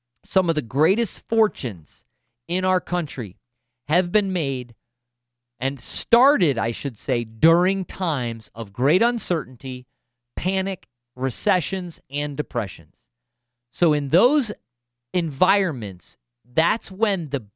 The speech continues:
best opportunities arise. It's when the best investment opportunities arise,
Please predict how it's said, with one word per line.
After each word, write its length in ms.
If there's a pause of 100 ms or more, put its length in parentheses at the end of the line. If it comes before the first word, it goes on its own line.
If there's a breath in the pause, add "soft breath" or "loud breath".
(140)
best 400 (160)
opportunities 1200 (100)
arise. 800
It's 220
when 220
the 80
best 340
investment 680
opportunities 720
arise, 580